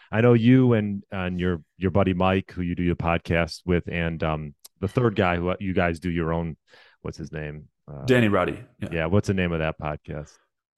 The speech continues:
Speaker 2: Yeah, so that's called the Bioenergetic Helpline.
Speaker 1: Okay, okay, gotcha. I know you guys talked about that. I was listening to some of it. It, it get, that really gets into detail if people wanna learn more about that.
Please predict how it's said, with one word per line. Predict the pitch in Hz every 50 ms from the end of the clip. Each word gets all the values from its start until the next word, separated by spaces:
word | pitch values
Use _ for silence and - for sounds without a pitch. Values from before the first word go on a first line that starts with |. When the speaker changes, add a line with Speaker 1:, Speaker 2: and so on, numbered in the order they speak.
| -
Speaker 2:
Yeah, | - 135 113 92
so | - - - 123 120 117 113 110 107 107 98 - - -
that's | - 107 107 107 - - - -
called | - - 120 110 101
the | 110
Bioenergetic | 90 90 92 90 95 95 92 87 - 76 73 -
Helpline. | - - - - - - - -
Speaker 1:
Okay, | 107 101 - - 85 80 73 71 _ _ - -
okay, | 80 - - - 71 71 _ _ _ -
gotcha. | - 50 - - - - _ _ _ _ _ _ _ _ -
I | 85
know | 82 78
you | 78 76
guys | 78 76 -
talked | - - 76 71 - -
about | - 71 69 69 -
that. | 73 69 69 69
I | 71 73
was | 69 71 - -
listening | 78 - - - 69 65
to | 71 69
some | - - - 76
of | 78 -
it. | - -
It, | 98 - -
it | 113 -
get, | - 107 - -
that | - 123 -
really | 131 135 151 143 131
gets | 98 120 107 98 -
into | 98 92 82 82
detail | 69 85 78 - - 73 71 69 71
if | -
people | - - 85 - 76
wanna | 76 76 73 71 71
learn | 71 73 73 73
more | 71 71 71 69 71 _ _ _ _ _ _ -
about | - - 76 65 - -
that. | 71 71 69 67 60